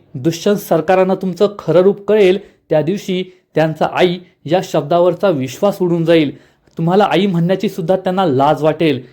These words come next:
याची तरी तुम्हाला जाण आहे का?" पण निर्लज्ज बाजाबाईला कशाची जाण नसते. ती जे काही करते, मी योग्यच करते असं तिला वाटतं.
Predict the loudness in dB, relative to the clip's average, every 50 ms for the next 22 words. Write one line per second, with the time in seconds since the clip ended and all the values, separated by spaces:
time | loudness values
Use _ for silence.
0 | _ _ -4 -2 -2 0 0 0 0 0 0 0 -2 -4 -2 0 0 0 0 0
1 | 0 0 0 0 0 0 -2 -2 0 0 -2 -2 -2 -8 -20 _ _ _ _ 0
2 | 2 2 2 0 -2 -8 _ _ _ -8 -4 -2 -2 2 2 2 2 4 2 2
3 | 2 2 0 0 0 0 2 4 4 4 4 2 0 -2 -6 -10 _ _ -6 -6
4 | -4 0 0 -2 -2 -2 -6 -6 -6 -4 -2 0 0 0 0 -2 -4 -6 -6 -2
5 | 0 2 2 2 0 -4 -16 _ _ _ _ -6 -4 -2 -2 -4 -6 -10 _ -12
6 | -2 2 2 2 2 2 0 0 0 2 0 0 2 0 0 0 -2 -4 -8 _
7 | _ -6 -4 -2 0 2 0 0 0 0 0 0 0 0 -2 -2 -2 0 0 0
8 | 0 -2 -4 -10 -8 -8 -6 -4 -4 -4 -2 0 0 2 2 0 0 0 0 0
9 | 0 0 -2